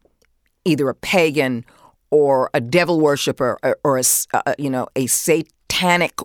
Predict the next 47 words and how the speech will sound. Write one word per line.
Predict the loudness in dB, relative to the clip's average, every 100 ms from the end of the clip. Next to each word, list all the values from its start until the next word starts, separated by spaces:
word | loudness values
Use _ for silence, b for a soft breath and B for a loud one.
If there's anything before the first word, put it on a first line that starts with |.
| 0
worshiper, | 2 2 -2 -2 -4 -6 B B B B B 0
and | 2 4 2 -2 b b
she | -4 0 2 0 -2
couldn't | -2 0 2
get | 4
out | 4 4
of | 0
it, | -6 -12 _ _ _ _
she | -2 2
wanted | 4 4 2 2
to | 0
and | 0
couldn't | 0 0 2
get | 4
out | 4
of | 2
it, | 0
but | -2 0
believed | 0 2 2 0 B B B -2
that | 0 0 0
she | -2
would | 0 0
never, | 2 2 2 4 0 -2 b b b
uh, | -2 0 -2 -6 _ -20 -20 -6
she | 0 2
would | 2
never | 2 2 2
make | 0 -2
it | -4
to | -4
heaven. | -4 -4 -8
She | -2
would | 0 2
never | 2 2
make | 2 0
it | -2
to | -4
an | -4 -2
afterlife | -2 -2 -2 0 0 -4 B B B
for | -2
what | 2 2 0
she | -2
did | 0 0 0 -6 _ -4
and | -2
who | -2
she | -2 0
was. | 0 0 0 -4 -8